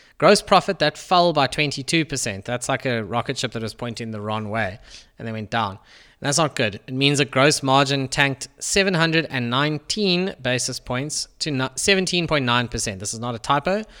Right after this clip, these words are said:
And that is the lowest level seen in recent quarters. Operating margin came in at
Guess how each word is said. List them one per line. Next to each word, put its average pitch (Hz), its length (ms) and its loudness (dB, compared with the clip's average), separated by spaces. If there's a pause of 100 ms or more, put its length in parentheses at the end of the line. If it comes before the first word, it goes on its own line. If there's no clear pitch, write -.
(280)
And 139 100 -2
that 147 140 4
is 143 100 2
the 147 60 0
lowest 156 360 4
level 139 280 2
seen 135 300 -2
in 123 100 -2
recent 113 360 -4
quarters. - 540 -4 (180)
Operating 175 540 4
margin 156 460 2
came 139 280 0
in 131 120 0
at 123 160 -6